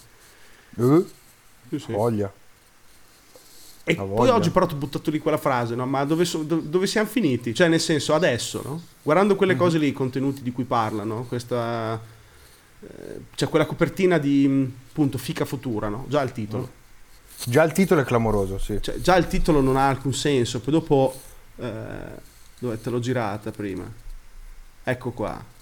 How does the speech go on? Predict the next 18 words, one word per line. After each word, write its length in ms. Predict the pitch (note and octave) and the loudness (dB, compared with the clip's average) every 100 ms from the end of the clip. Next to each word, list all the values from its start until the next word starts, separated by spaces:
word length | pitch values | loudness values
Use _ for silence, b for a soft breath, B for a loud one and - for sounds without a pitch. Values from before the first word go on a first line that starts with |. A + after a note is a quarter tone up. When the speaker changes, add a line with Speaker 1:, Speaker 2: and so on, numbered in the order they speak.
| - - - - | -20 -20 -20 -20
Speaker 2:
Secrezioni 520 | - - - E3+ E3 B2 | -4 -2 0 0 2 4
Speaker 1:
Sì, 40 | |
ce 40 | B2 | 6
l'ho. 180 | B2 | 6
Speaker 2:
acide, 380 | A#2+ A#2+ A#2+ F3 | 6 4 2 2
cyberfemministe 1120 | E3 - G3 F3+ E3+ - D#3+ D#3+ F3+ G3+ - C3+ | 2 4 4 4 2 2 4 4 4 2 -2 -4
e 40 | |
queer. 500 | - C#3 A#2 G#2+ A2 A2 - - - - | -2 -2 0 -4 -6 -14 -20 -20 -20 -20
Speaker 1:
Sì. 300 | - - B2 A2 | -14 -2 0 0
Speaker 2:
Cyberfemministe, 1160 | G#2 F#3+ G3+ F3+ E3+ G3 G3 G3+ D#3+ D3 C#3 C#3 | 2 4 4 4 2 2 4 4 4 2 -2 2
cioè, 200 | D#3 D3 | 2 2
gi-, 200 | C#3+ C#3+ | -2 0
già, 320 | E3+ G#3+ - | 4 4 2
già 180 | D3+ A3+ | 0 0
solo 200 | - D3+ | 0 -2
sti 200 | - B2 | -4 -2
termini 400 | D3 C#3+ C#3+ C#3+ | 0 2 2 0
qui. 420 | - G#2+ G#2+ - | -2 -6 -6 -14